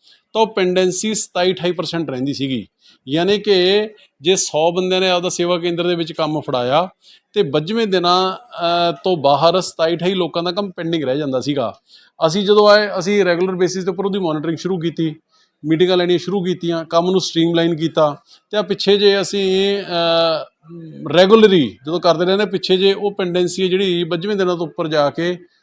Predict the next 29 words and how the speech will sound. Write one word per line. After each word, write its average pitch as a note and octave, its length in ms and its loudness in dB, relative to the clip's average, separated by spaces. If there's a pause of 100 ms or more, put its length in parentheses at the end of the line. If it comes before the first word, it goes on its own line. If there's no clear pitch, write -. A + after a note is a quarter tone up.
(260)
ਉਹ A3+ 160 6
ਪੁਆਇੰਟ G3 840 0
ਜ਼ੀਰੋ G3 560 4
ਵਨ G3 220 4
ਪਰਸੈਂਟ E3 360 -2
ਸੀ। C#3 160 -6
ਯਾਨੀ E3+ 260 0
ਜੇ G#3+ 120 2
ਸੌ D#3 320 -2
ਬੰਦਿਆਂ F3+ 240 0
ਨੇ G3 80 0
ਅਪਲਾਈ F3+ 260 2
ਕੀਤਾ C3+ 460 -2 (520)
ਤੇ A3 260 -2
ਇੱਕ - 220 -4
ਬੰਦਾ A3 300 4
ਵੀ A3+ 120 0
ਪੂਰਾ G#3 320 0
ਨਹੀਂ A3 100 0
ਜਿਹਦਾ A3+ 160 4
ਕੰਮ G3 240 2
ਲੇਟ F#3 160 2
ਹੋਵੇ, G3 140 4
ਇੱਕ G3+ 160 0
ਬੰਦੇ G#3+ 220 2
ਦਾ A#3 80 6
ਵੀ A#3+ 80 0
ਦਸਵਾਂ A3 280 4
ਹਿੱਸਾ, E3 360 4